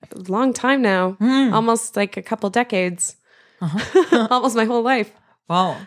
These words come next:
Speaker 1: Yeah.
Speaker 2: And, uh, do you still have a group, like a, a fixed group in Berlin that you play with?
Speaker 1: No. No, I would, I would love if that was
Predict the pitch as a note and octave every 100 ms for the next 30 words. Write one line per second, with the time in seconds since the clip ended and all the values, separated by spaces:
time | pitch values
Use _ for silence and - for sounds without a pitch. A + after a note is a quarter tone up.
0 | - A3 G3 D#3+ - _ - - - -
1 | G#3 G#3 G3+ G3+ F#3+ A3+ B3 A#3+ A3 A3+
2 | A3 G3 G3+ G#3+ - F#3 F#3+ G#3 A3 -
3 | - _ - _ _ F3 F3 F3+ - E3+
4 | E3 D#3+ - C#4+ - - B3+ G#3+ A3 G#3
5 | F#3+ G3 C4+ E4 - - A#3+ A#3+ C4+ F#4+
6 | - _ _ _ - - A3 G3 F#3 F#3
7 | F#3 - _ _ _ - G3+ F#3 F3+ F3
8 | F3+ - - F3+ F#3 G3 G3 F#3+ F#3 E3+
9 | F3+ E3+ E3 -